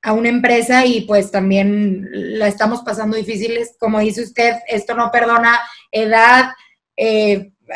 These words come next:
no perdona nada, ¿no? Esto nos vino a, a, a todos a,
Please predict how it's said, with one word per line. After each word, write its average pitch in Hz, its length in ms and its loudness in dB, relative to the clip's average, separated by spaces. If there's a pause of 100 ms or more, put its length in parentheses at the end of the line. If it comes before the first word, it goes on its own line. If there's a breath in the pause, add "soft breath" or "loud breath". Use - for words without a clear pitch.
no 247 180 0
perdona 262 320 2
nada, 202 360 2
¿no? 214 140 -4
Esto 233 300 -8
nos 220 180 -4
vino 214 220 -2
a, 226 80 2
a, 214 360 -6
a 202 200 -6
todos 214 340 -2
a, 185 340 -4